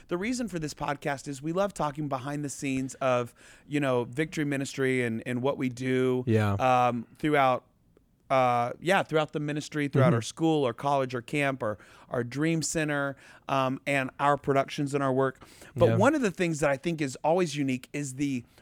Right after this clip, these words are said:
Speaker 1: relationships behind the scenes
Speaker 2: Mm.
Speaker 1: at a ministry.
Speaker 2: Yeah, absolutely.
Speaker 1: So if you are working at an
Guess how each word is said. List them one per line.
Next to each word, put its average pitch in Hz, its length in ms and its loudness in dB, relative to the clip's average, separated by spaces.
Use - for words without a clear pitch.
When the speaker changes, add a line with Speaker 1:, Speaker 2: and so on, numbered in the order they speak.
Speaker 1:
relationships 139 1300 0
behind 160 480 -4
the 190 40 -2
scenes 135 420 -2
Speaker 2:
Mm. 135 180 6
Speaker 1:
at 131 280 6
a 139 120 0
ministry. 127 600 -6
Speaker 2:
Yeah, 113 420 8
absolutely. 110 480 0
Speaker 1:
So 175 300 4
if 147 160 -6
you 285 220 2
are 190 60 4
working 143 460 -2
at 127 140 0
an 123 100 -2